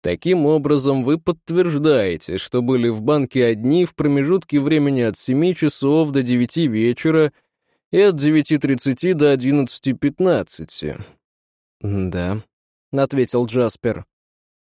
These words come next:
"И в эти промежутки времени вы могли бы, если бы захотели,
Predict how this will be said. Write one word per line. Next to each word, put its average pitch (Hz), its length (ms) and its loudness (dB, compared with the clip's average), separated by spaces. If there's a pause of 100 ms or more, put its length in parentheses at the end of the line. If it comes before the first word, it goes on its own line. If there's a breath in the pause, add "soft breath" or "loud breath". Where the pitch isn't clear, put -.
(160)
"И - 80 -12
в 85 80 -6
эти 151 300 0
промежутки 143 640 0
времени 117 560 0
вы 143 200 0
могли 156 540 0
бы, 139 420 2
если 135 360 0
бы 135 120 0
захотели, 131 720 0